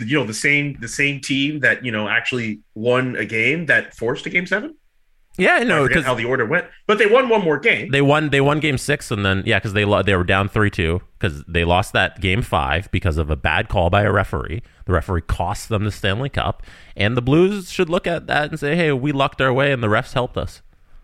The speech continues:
Speaker 1: Do you hear yourself right now?
Speaker 2: I'm making a case.
Speaker 1: <laughs>
Speaker 2: I'm making a case to put an asterisk on the Blues Stanley Cup.
Speaker 1: Yo,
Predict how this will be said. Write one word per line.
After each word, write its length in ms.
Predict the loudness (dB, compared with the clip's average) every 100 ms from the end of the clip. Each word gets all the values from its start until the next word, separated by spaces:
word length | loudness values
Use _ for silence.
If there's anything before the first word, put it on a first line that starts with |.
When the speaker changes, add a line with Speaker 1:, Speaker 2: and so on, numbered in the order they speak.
| -20 -20 -20 -20 _ _ _ _ -20 -20 _ _ _ _ _ _ -16
Speaker 1:
Do 80 | -8
you 120 | -6
hear 200 | -2 0
yourself 420 | 0 -2 -4 -4 -4
right 140 | -4
now? 240 | -6 -8 -12 -20 -20 -20 -20 -12 -4
Speaker 2:
I'm 140 | 0
making 280 | 0 0 -2
a 40 |
case. 340 | 0 0 0 -2 -2 -2 -2 -2
Speaker 1:
<laughs> 200 | -4 -2
Speaker 2:
I'm 140 | -2
making 280 | 0 0 0
a 40 | 0
case 240 | 0 -2
to 60 | -2
put 180 | 0 2
an 40 |
asterisk 440 | 2 0 -2 -2
on 100 | 0
the 80 | 0
Blues 220 | 0 0
Stanley 280 | 0 -2 0
Cup. 260 | 0 -2 -4 _ -20 -20 _ _ _ _ -10
Speaker 1:
Yo, 360 | -6 -6 -8